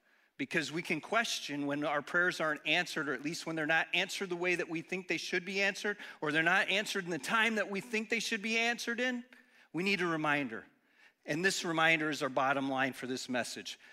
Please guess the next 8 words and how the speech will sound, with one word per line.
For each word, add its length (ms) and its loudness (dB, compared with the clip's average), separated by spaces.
God 280 4
is 160 -2
for 320 -2
you, 260 -6
so 260 -4
ask 340 0
boldly. 520 -8
God 360 4